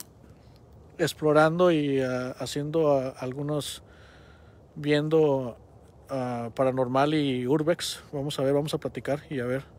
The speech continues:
ojalá que, que se anime. Este es su primera vez conmigo y, ¿y qué te parece? ¿Cómo vas?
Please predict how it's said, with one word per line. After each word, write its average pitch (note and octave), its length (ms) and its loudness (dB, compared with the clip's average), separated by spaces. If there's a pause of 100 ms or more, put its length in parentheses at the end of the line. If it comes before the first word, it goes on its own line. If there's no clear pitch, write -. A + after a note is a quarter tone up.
ojalá B2+ 320 -8
que, C3 240 -4 (480)
que C#3+ 100 -4
se C#3 120 0
anime. D#3+ 400 0 (1080)
Este C3 340 -4
es C3+ 60 0
su D3+ 120 -6
primera C#3 520 0 (200)
vez C3+ 260 -2
conmigo D3 520 -4 (140)
y, A#2+ 240 -8 (1000)
¿y C#3 60 -12
qué D3 120 0
te E3 100 0
parece? C3+ 360 2 (220)
¿Cómo C#3+ 240 -2
vas? C3 140 -6